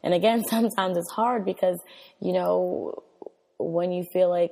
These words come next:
you're, you're gone away for a day or two or a week or three weeks or months or year away from your friends and family or missing a lot of activities, it seems like, you know, you, you, you're disconnected. It seems like your relationships can be strained, or,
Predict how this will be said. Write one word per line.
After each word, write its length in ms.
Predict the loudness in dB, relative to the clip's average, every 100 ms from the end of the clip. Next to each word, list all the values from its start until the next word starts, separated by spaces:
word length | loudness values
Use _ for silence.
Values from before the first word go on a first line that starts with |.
| 0
you're, 200 | 0 0
you're 280 | 0 -2 0
gone 240 | 0 2
away 300 | 2 4 2 2
for 160 | 0
a 40 | 2
day 260 | 2 2
or 100 | 2
two 220 | 0 0
or 160 | 2 0
a 40 |
week 280 | 0 -2 -2
or 280 | 0 -2 -4 -12 -20 -20 _ -2
three 180 | 2 2
weeks 260 | 2 0 2
or 280 | 2 2 -2 -6
months 480 | -2 2 2 0 2
or 140 | 4 4
year 480 | 2 2 2 0 -2 -18 -12 -2
away 360 | 2 6 4 4 -2
from 300 | -2 0 -2
your 160 | -4 0
friends 240 | 0 0 0
and 160 | -2 -2
family 320 | -2 2 2
or 120 | 0
missing 320 | -2 -6 -4 -2
a 40 |
lot 140 | -2 -2
of 40 |
activities, 480 | -6 -2 -2 0 -2
it 100 | -4 -4
seems 220 | -4 -2
like, 200 | -2 -4 -10 -20 _ _ _ _ _ _ -14 -4
you 120 | 0
know, 120 | 2 2
you, 340 | 2 0 -2
you, 340 | -6 -8 -6 -2
you're 100 | 2
disconnected. 680 | 2 2 -2 -2 -2 -4
It 100 | -4 -2
seems 220 | -4 -2
like 220 | -2 -2
your 80 | -4
relationships 640 | -2 -2 -2 -4 -4 -4 -4
can 140 | -6
be 100 | -4
strained, 520 | -6 -4 -2 0 0 0
or, 340 | 0 0